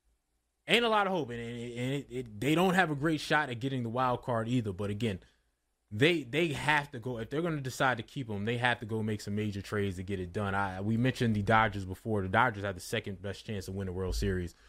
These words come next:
or at least betting wise, pl-, at plus five hundred, plus two hundred to get out of the N L,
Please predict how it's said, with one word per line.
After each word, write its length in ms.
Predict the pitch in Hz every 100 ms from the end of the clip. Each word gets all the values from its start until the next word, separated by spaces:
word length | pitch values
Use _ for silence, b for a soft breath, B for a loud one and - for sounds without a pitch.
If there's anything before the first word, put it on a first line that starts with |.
| b -
or 160 | 120
at 40 | 123
least 220 | 113 95
betting 300 | 127 120 104
wise, 340 | 101 92 92
pl-, 160 | - 104
at 180 | 104 -
plus 240 | 127 110
five 300 | - 101 95
hundred, 280 | 104 98 -
plus 200 | 127 -
two 180 | - 127
hundred 280 | 113 101
to 80 | 101
get 160 | 104 107
out 160 | 101
of 80 | 92
the 40 | 101
N 120 | 101
L, 260 | 98 87